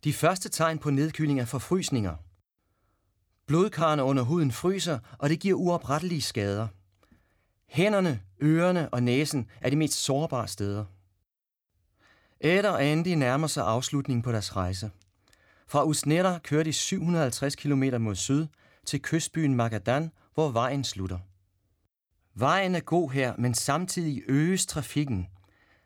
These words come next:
Kæmpe store lastbiler transporterer materialer mellem minerne i nord og havnene i syd. Tegnefilmindtaling.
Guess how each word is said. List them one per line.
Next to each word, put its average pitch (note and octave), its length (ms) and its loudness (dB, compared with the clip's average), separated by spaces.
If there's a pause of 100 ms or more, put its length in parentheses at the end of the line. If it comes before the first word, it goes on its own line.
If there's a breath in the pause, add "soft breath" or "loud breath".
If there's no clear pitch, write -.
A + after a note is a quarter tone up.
(360 soft breath)
Kæmpe F#3+ 440 0
store D#3+ 400 0
lastbiler C#3 540 -2
transporterer B2 680 -2
materialer A#2 680 0
mellem A#2+ 260 0
minerne B2+ 560 0
i - 20 0
nord D3 380 0 (260 soft breath)
og B2 100 -2
havnene A#2+ 560 2
i G2+ 40 -2
syd. G#2+ 280 -4 (1800)
Tegnefilmindtaling. D3+ 1080 -2